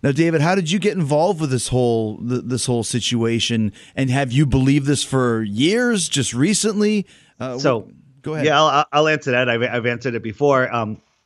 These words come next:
Speaker 2: belief is the enemy of knowing, and people just believe what they're told because we're trusting,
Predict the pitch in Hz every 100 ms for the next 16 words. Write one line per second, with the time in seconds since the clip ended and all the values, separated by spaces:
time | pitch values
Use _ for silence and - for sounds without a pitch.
0 | _ 107 143 160 208 - - 135 107 123
1 | 127 143 139 120 110 107 123 117 87 95
2 | 107 - 151 160 113 127 - - 107 123
3 | 139 107 107 117 101 156 156 107 98 117
4 | 98 156 151 - 147 - 147 127 127